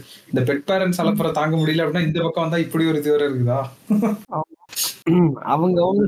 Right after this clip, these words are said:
Speaker 2: சம்பாரிச்சு அவங்க, அவங்க கல்யாணம் பண்ணணுங்கிற ஒரு ஃபார்மேட்டை கொண்டு வந்தாதான் அந்த வலி என்னன்னு தெரியும்.
Speaker 1: ம். அது கொண்டு வந்தா இருபத்தி ரெண்டு வயசுல அப்ப யாருமே கல்யாணம் பண்ண முடியாது.
Speaker 2: அவங்க மணி சேவ் பண்ணி வச்சு கல்யாணம் பண்ணணும் அப்படின்ற ஒரு கான்செப்ட் இருந்துச்சுன்னா, இவங்க எல்லாம் இந்த,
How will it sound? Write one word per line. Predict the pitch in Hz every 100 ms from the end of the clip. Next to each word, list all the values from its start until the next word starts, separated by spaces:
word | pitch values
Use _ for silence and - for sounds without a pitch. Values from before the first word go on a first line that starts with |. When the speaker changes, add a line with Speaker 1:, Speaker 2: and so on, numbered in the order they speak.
| 156
Speaker 2:
சம்பாரிச்சு | 160 175 170 160
அவங்க, | 151 147
அவங்க | 147 165
கல்யாணம் | 160 147 156 151
பண்ணணுங்கிற | 139 139 151 143 127
ஒரு | 117 104 104 101 101 90 - -
ஃபார்மேட்டை | 147 160 147 127
கொண்டு | 131 143 135
வந்தாதான் | 127 135
அந்த | 170 139
வலி | 113 127 160
என்னன்னு | 143 131 143
தெரியும். | 123 131 147
Speaker 1:
ம். | 120 113 107 - - -
அது | 143 151
கொண்டு | 156 165
வந்தா | 165 190
இருபத்தி | 170 165 165
ரெண்டு | 147 147
வயசுல | 147
அப்ப | 170
யாருமே | 139 143 147 160
கல்யாணம் | 139 135
பண்ண | 131 127
முடியாது. | 123 123 127 - - - - 202 208 202
Speaker 2:
அவங்க | - 135 160 165
மணி | 151 165 190 170
சேவ் | 160 165
பண்ணி | 160 156
வச்சு | 151 160
கல்யாணம் | 151 147 143 131
பண்ணணும் | 127 127 123
அப்படின்ற | 123 135 139
ஒரு | 131 123 117 113 113 110 -
கான்செப்ட் | - 139 143 131 117
இருந்துச்சுன்னா, | 117 - 117 104 101 127 151 _ _ _
இவங்க | 147 156 165
எல்லாம் | 190
இந்த, | 185 160